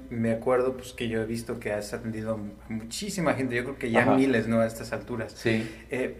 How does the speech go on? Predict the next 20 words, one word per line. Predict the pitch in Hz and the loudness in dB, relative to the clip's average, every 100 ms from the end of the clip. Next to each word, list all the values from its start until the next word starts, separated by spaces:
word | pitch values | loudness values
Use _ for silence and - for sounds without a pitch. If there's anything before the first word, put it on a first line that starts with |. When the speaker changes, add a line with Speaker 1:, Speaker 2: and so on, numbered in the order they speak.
| 127 | 2
Speaker 1:
de | 143 | 4
eso | 165 202 | 6 4
tú | 196 - 180 185 185 - - | 0 0 -2 -2 -2 -8 -4
una | 139 | 6
vez | 143 | 6
me | 147 | 6
estabas | 143 151 | -2 -4
platicando | 147 131 117 131 135 135 | -4 -6 -2 0 0 -2
que | 120 107 | -2 -2
lo | 107 104 | -2 -6
que | - | -2
más | 113 117 123 131 | 2 4 4 2
has | 135 120 | -4 -8
visto | 123 117 131 117 | -8 -8 -8 -6
que | 110 107 | -4 -4
es | 107 | -4
importante | 139 117 117 110 - 113 117 117 | -6 -6 -6 -6 0 0 0 -4
para | 117 104 101 | -4 -4 -2
una | 113 117 | -2 -2
persona, | 117 - 113 113 113 | -4 -6 -2 0 -2